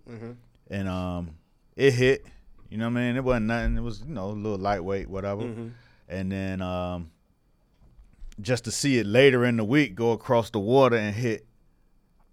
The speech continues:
Speaker 1: New
Speaker 2: New
Speaker 1: Orleans.
Speaker 2: Orleans
Speaker 1: Right.
Speaker 2: and turn into a whole nother thing was like, it, it, it tripped you out how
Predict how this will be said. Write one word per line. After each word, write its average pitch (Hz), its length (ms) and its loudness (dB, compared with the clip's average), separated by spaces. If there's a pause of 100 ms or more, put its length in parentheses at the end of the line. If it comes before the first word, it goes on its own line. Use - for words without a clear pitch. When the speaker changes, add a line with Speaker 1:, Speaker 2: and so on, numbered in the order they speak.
(120)
Speaker 1:
New 107 140 -16
Speaker 2:
New - 60 -6
Speaker 1:
Orleans. 127 220 6
Speaker 2:
Orleans 113 480 6
Speaker 1:
Right. 104 260 -10 (140)
Speaker 2:
and 123 180 -2
turn 131 260 2
into 120 220 0
a 113 60 4
whole 123 260 6
nother 117 220 0
thing 147 260 -6
was 107 140 -2
like, 107 260 2
it, 113 140 0 (120)
it, 113 140 -2 (300)
it 110 140 -6
tripped 113 240 0
you 117 140 0
out 120 180 2
how 107 380 2